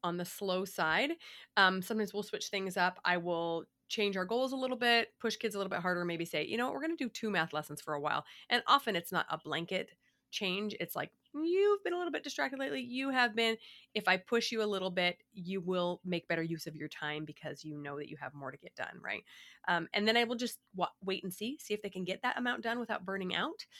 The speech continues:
And then I may remove that later on, or if they're doing great, I just, I just let 'em do it. But it's just kind of a trial and error thing.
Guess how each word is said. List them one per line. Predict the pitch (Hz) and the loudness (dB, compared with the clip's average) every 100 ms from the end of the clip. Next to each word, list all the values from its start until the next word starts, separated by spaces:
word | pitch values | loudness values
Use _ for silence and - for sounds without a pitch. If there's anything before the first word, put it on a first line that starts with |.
| - - | -20 -2
And | 185 180 | 0 2
then | 170 | 2
I | 170 | 2
may | 165 165 160 - | 2 0 -2 -6
remove | 185 185 185 180 | -2 0 0 2
that | 190 | 2
later | 185 180 | 2 2
on, | 180 202 | 2 0
or | 196 | -4
if | 185 | -6
they're | 202 | -4
doing | 202 196 | -2 -2
great, | 180 214 - | -2 -6 -6
I | 180 | -12
just, | 180 - _ | -12 -14 _
I | 175 | -12
just | 180 | -10
let | 175 165 | -8 -6
'em | |
do | 165 220 | -4 -4
it. | - | -4
But | 175 _ - | -6 _ -12
it's | 240 | -8
just | 285 - | -8 -8
kind | - | -4
of | 202 | -4
a | 165 | -2
trial | - 113 | -2 -2
and | - | -4
error | - - - | -8 -10 -12
thing. | - 185 | -16 -16